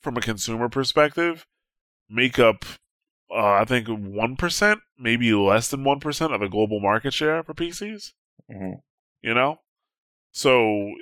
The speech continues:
Speaker 1: yeah, it was, I think Microsoft, not Microsoft, but I think Gabe, 'cause he was really vocal about it, he didn't like the fact that Microsoft was pushing Windows eight with its own store. He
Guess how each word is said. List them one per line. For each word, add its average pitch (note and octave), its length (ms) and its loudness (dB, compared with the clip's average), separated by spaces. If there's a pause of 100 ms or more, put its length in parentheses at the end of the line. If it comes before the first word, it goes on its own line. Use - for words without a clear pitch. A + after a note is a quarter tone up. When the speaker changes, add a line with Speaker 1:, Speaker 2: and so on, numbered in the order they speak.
(100)
Speaker 1:
yeah, G2 300 4 (180)
it C3 120 6
was, C3 260 4
I B2 180 4
think F3+ 200 2
Microsoft, C#3 540 4
not A#2 120 2
Microsoft, G2+ 320 0
but G#2 220 0
I A2 120 0
think C#3+ 260 -4
Gabe, A2 460 4 (320)
'cause C3 140 -2
he F#3+ 100 4
was D#3 160 4
really B2 300 6
vocal G2 340 0
about F#2 280 2
it, G2+ 100 -4 (280)
he A3+ 260 4
didn't E3+ 260 2
like B2+ 200 4
the A#2 100 0
fact A2+ 240 4
that G#2 120 2
Microsoft G#2+ 480 2
was G2 120 -8
pushing G#2+ 320 -2
Windows G2+ 340 0
eight G#2 140 2
with F#2+ 140 -6
its F#2 100 -8
own F#2+ 220 -10
store. - 480 -12 (1120)
He F2+ 100 -12